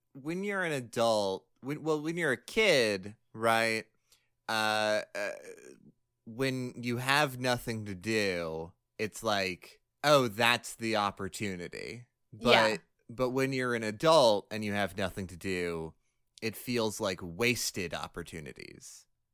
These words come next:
Speaker 2: Yeah, yeah. Like, the time is running out and, "Oh my gosh, I'm not doing anything right now and I need to. Otherwise, the day is wasted. The day is gone." And yet, like, you see this scene, and this is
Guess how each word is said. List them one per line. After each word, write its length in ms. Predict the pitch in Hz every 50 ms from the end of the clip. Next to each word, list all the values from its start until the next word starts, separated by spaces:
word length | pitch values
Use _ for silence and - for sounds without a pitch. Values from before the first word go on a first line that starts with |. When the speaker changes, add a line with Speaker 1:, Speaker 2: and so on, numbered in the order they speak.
| _ _ _ _ _ _ _ -
Speaker 2:
Yeah, 460 | - 214 180 170 170 165 165 165 185 - _ _ _ _ _ -
yeah. 260 | 180 170 127 120 165 175 _ _ _ _ _ -
Like, 200 | - 180 175 175
the 100 | 190 170
time 280 | 170 - 202 196 196 202
is 120 | 196 180 185
running 300 | 180 180 180 175 170 170
out 300 | 170 170 160 - - -
and, 320 | 175 165 156 156 147 - -
"Oh 80 | - 175
my 140 | 175 170 170
gosh, 260 | 185 190 - - -
I'm 80 | 185
not 160 | 180 175 170 175
doing 240 | 190 190 214 226
anything 340 | 220 202 202 190 196 185 180
right 200 | 180 180 175 165
now 320 | 180 175 170 170 170 170 -
and 460 | - 175 175 170 170 165 165 165 - _ _ _ -
I 140 | 165 170 170
need 380 | 165 165 165 170 185 185 165 -
to. 420 | - - 156 143 - - - 185 _ _ _ _ -
Otherwise, 460 | 180 175 180 175 175 175 170 165 165
the 100 | - 170
day 220 | 160 170 165 165
is 120 | 156 156 -
wasted. 460 | 160 165 170 165 165 - - 156 151
The 80 | - 165
day 240 | 165 170 165 160 147
is 140 | 143 160 -
gone." 440 | - 170 151 139 123 98 - 180 - _ _ _ _ _ -
And 200 | - - 277 294
yet, 180 | 311 302 - -
like, 220 | 294 294 294 254 - - -
you 180 | 233 262 311 285
see 240 | - - 311 302 311
this 240 | 269 277 269 - -
scene, 480 | - - 262 247 254 277 294 294 285 - - -
and 180 | 240 226 220 202
this 300 | 247 247 233 - - -
is 380 | - 247 233 220 214 190 -